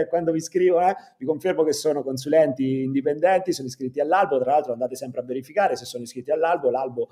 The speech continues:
eh, c'è l'albo dei consulenti finanziari autonomi, indipendenti, come tutti gli albi si può vedere se uno è effettivamente iscritto, se è regolarmente iscritto, se non è stato radiato, queste cose qui, e quindi vi confermo che sono consul-, consulenti indipendenti, vi confermo che lavorano con la Io Invest S C F, quindi,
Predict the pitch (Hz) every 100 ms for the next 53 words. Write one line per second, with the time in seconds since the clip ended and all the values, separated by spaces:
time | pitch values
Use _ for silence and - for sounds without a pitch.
0 | _ _ _ 107 104 - 127 143 120 117
1 | 117 113 123 120 120 117 120 123 117 120
2 | 175 180 120 113 123 139 160 185 190 190
3 | 196 185 107 - 113 117 110 113 123 131
4 | 123 113 107 107 113 123 104 117 120 107
5 | 110 120 113 113 120 110 - _ 117 -
6 | 170 175 175 165 170 127 120 196 175 139
7 | 127 123 117 131 - 160 165 156 - 131
8 | 131 - 143 143 131 147 170 160 160 120
9 | - 147 156 196 220 226 - _ _ _
10 | 151 139 135 160 151 156 151 156 135 123
11 | 120 143 123 123 127 131 123 127 131 143
12 | 139 131 160 165 190 151 131 139 135 160
13 | 151 135 127 127 139 131 127 120 123 120
14 | 120 127 123 139 131 139 - 214 208 -
15 | 123 135 131 127